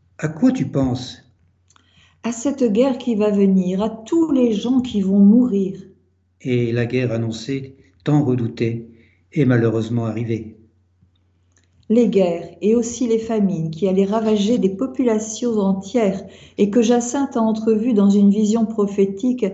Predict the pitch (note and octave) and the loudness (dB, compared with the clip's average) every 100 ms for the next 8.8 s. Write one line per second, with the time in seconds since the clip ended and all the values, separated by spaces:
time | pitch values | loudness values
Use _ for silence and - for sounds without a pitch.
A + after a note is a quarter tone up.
0 | - - - F#3+ A#3+ B3 A3+ A3 A3+ - | -8 -14 -4 2 2 4 2 2 0 -4
1 | A#3+ A#3+ G#3 G#3+ G3+ A3 G#3 F#3+ - F3+ | -6 -6 -2 -2 -2 -6 -4 -4 -4 -4
2 | G3 F3 F3 E3 D#3+ D#3 - - _ _ | 0 0 0 -2 -2 -4 -6 -16 _ _
3 | _ _ _ _ _ - A3 G#3 G#3+ G3+ | _ _ _ _ _ 4 4 6 2 0
4 | C#4+ F4 - B3+ B3 A3+ A3 F#3+ C#4 C#4+ | -4 -4 -4 0 2 4 2 0 0 0
5 | - F3+ - - C4 B3 A3 G#3+ - A3 | -2 -6 -6 -4 2 4 4 2 -2 0
6 | B3 C#4 A3 F#3+ G#3 - - C#4 - A#3+ | 2 2 2 2 0 0 -4 -6 -4 -2
7 | C#4 A#3 A#3+ G#3 B3+ B3 G#3+ - A3+ C4 | 2 2 2 2 2 2 0 -2 0 0
8 | B3 F#3 F#3 F#3 - - C4+ B3 | 0 -2 -2 -4 -4 -6 0 0